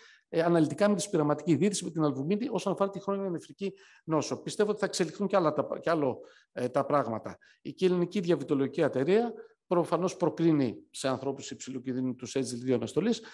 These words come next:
Εδώ κάτω, άμα δείτε, η δαπαγλυφλοζίνη είναι μέσα σε όλα, σε καρδιακή ανεπάρκεια, χρόνια νεφρική νόσο και ίσως, ε, η, η ντάπα C K D, C K D και Deliver κάνουν ακόμα πιο έντονη την παρουσία της,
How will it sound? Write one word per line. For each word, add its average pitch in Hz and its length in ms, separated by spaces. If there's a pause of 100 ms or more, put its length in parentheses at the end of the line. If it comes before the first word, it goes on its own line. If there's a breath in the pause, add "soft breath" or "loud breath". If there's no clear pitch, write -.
(180 loud breath)
Εδώ 165 220
κάτω, 214 420
άμα 165 200
δείτε, 147 340
η 156 40
δαπαγλυφλοζίνη 143 880
είναι 156 140
μέσα 147 240
σε 131 140
όλα, 170 160
σε - 140
καρδιακή 113 420
ανεπάρκεια, 151 380
χρόνια 147 280
νεφρική 120 240
νόσο 147 380 (440 loud breath)
και 170 180
ίσως, 190 340
ε, 131 580 (300)
η, 127 200
η - 160
ντάπα 156 240
C 143 180
K 143 140
D, 165 40
C 160 500
K 147 60
D 143 160
και 143 120
Deliver 151 300 (280 loud breath)
κάνουν 170 280
ακόμα 165 320
πιο - 180
έντονη 156 300
την 156 120
παρουσία 127 400
της, 131 260